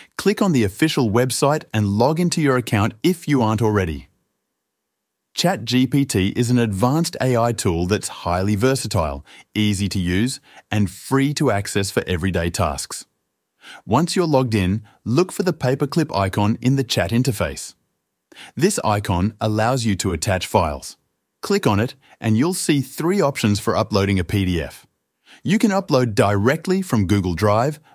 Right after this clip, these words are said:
Microsoft OneDrive, or from your computer. In this example, I'll select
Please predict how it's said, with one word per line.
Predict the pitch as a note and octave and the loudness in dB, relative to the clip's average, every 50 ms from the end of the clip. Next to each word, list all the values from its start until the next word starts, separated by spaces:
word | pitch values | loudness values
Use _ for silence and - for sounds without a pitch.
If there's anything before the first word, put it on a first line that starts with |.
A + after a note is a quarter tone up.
| _ - | _ -4
Microsoft | F2+ F#2+ G2+ A2+ - B2 G#2 - G#2+ E2+ D#2+ - | -2 0 0 0 0 -2 -2 0 -2 -2 -2 0
OneDrive, | G2 G#2+ C3+ D#3+ C3+ A#2 G2+ F#2 F#2 G2 G2+ G#2 - _ _ _ - | 0 2 2 2 2 2 2 2 0 0 -2 -4 -10 _ _ _ 0
or | - C3 B2+ C3 D3 D3+ | 2 2 2 2 0 0
from | - B2+ A2 A2 | 0 0 2 2
your | G#2 G2 | 2 0
computer. | - - F#2 - - G2 E2+ D2 - - _ _ _ _ _ _ _ _ _ _ _ _ _ _ _ _ - | 0 0 -2 0 0 -2 -2 -4 -8 -12 _ _ _ _ _ _ _ _ _ _ _ _ _ _ _ _ 0
In | - A#2+ A#2+ C3+ | 2 2 2 2
this | E3 A3 A3 | 2 0 0
example, | F#3 C#3 G#2+ G#2 A2+ A#2+ B2+ G2 - F2+ G2 G#2+ - - - _ | -2 -2 0 0 2 0 0 0 -2 -4 -4 -4 -8 -16 -14 _
I'll | - G#2+ B2+ D3+ | -2 0 0 0
select | D3+ - - C3 A#2+ G#2+ G#2+ G#2+ - - | 0 -2 0 0 2 2 0 -2 -6 -16